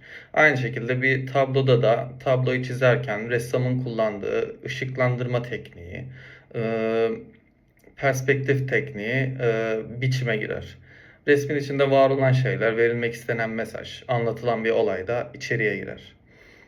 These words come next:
Peki biz bu biçim içerik ayrımını sanat, e, edebiyat dışında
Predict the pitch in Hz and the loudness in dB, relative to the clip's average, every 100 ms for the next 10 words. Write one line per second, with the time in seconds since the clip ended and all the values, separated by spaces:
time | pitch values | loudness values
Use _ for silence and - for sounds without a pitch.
0 | _ - 196 190 127 143 135 143 135 131 | _ 2 2 2 -2 -2 -2 -2 -2 -4
1 | 135 131 - 143 143 120 104 104 95 95 | -6 -6 -2 0 4 4 2 -2 -8 -8
2 | 117 - - - _ _ _ _ _ _ | -8 -10 -20 -20 _ _ _ _ _ _
3 | - - 165 139 131 - - - - _ | -20 2 4 4 2 -2 -12 -20 -20 _
4 | - 127 117 139 143 139 139 131 - - | 0 2 4 4 4 6 6 4 -2 -6
5 | - - - | -6 -8 -10